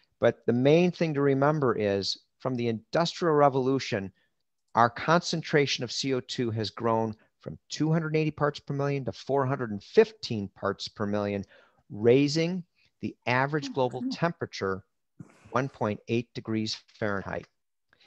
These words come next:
Speaker 1: So why would the scientists care about one point eight degree Fahrenheit? We've got this massive planet. How could one point eight degrees Fahrenheit possibly hurt our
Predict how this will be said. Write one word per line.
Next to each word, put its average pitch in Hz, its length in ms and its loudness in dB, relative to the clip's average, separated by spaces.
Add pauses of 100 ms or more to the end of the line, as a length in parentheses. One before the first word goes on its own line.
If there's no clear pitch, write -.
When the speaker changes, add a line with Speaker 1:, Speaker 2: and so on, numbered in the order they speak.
(160)
Speaker 1:
So 151 200 4
why 170 680 4
would 131 140 -2
the 117 80 -2
scientists 123 440 -2
care 117 300 -2
about 104 300 -2
one 117 320 -2
point 117 280 -8
eight 117 200 -6
degree 107 240 -8
Fahrenheit? 107 540 -6
We've 110 120 -4
got 131 180 -6
this - 180 -4
massive 117 600 0
planet. 139 460 -4 (1000)
How 175 260 4
could 151 200 -2
one 147 200 -2
point 143 320 -6 (180)
eight 165 340 2
degrees 147 340 -4
Fahrenheit 120 500 -2
possibly 175 680 0
hurt 220 420 0
our 143 240 0